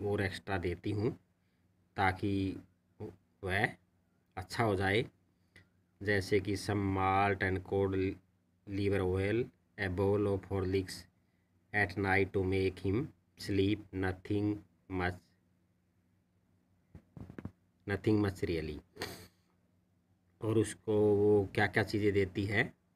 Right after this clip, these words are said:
some malt कुछ जौ और कोल्ड लिवर ऑयल और हॉर्लिक्स की एक कटोरा भी उसको वो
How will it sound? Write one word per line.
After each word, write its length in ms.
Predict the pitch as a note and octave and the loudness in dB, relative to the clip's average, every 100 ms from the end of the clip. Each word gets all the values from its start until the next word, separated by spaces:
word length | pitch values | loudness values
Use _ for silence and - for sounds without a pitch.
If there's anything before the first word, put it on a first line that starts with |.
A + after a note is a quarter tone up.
| _ - | _ -12
some 400 | - G#2+ G#2 F#2+ | -4 -2 0 2
malt 320 | F#2+ G2+ G2+ | 2 0 -2
कुछ 280 | G#2 F2+ F#2 | -4 -6 -4
जौ 380 | G#2 G#2 G#2+ C3 _ _ _ _ _ - | 0 4 4 2 _ _ _ _ _ -4
और 220 | G2 G2 | 2 2
कोल्ड 460 | F#2+ - G#2 G#2 G2+ | 2 0 2 4 4
लिवर 320 | G2 G2 G2+ | 4 4 4
ऑयल 460 | F#2+ G2+ G#2 C3 C#3+ - _ _ - | 2 2 4 2 0 -16 _ _ -4
और 140 | G2+ | -2
हॉर्लिक्स 500 | F#2+ G2 G2 G#2 G2 | 2 2 4 2 0
की 400 | - A2 G2+ G2+ G2 | -8 -4 -2 2 2
एक 240 | G2 F#2+ F#2+ F#2 F2+ E2 F#2 - - _ - - - - - | 2 2 0 -2 -2 -4 -10 -16 -20 _ -18 -14 -14 -14 -8
कटोरा 360 | G2 G2+ G#2 | 0 2 2
भी 160 | G2+ F#2+ | 2 2
उसको 340 | F#2+ - G2+ | 2 -2 -2
वो 360 | F#2+ F#2 B2 F3+ | 0 2 2 0